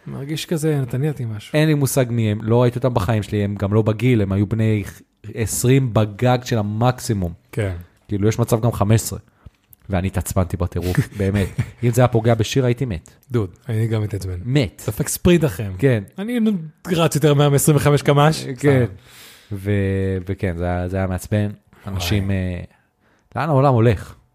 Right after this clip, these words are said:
Speaker 1: דוד, לא, אל תגזים, אני עשיתי שטויות מאוד דומות לזה כשהייתי בן שבע עשרה, שמונה עשרה.
Speaker 2: לירוק על אנשים?
Speaker 1: לא לירוק,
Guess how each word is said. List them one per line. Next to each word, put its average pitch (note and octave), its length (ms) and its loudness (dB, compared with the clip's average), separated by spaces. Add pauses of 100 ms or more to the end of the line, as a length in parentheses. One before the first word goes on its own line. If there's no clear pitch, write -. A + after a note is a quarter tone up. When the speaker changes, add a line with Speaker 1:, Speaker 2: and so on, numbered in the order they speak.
(480)
Speaker 1:
דוד, F3+ 320 2 (120)
לא, G#3 180 -4 (680)
אל F3 140 -8
תגזים, C#3+ 460 0
אני C#3+ 180 2
עשיתי C3 560 0
שטויות A#2+ 360 0
מאוד A2+ 160 0
דומות G#2+ 240 0
לזה G#2 200 -4
כשהייתי G2+ 640 -6 (180)
בן G2 420 -4 (380)
שבע F2 280 -6
עשרה, F#2 220 -6
שמונה F#2 300 -6
עשרה. G#2 220 -2
Speaker 2:
לירוק G2+ 300 0
על B2 100 4
אנשים? A2 600 -2 (100)
Speaker 1:
לא G3+ 100 4
לירוק, A3 220 2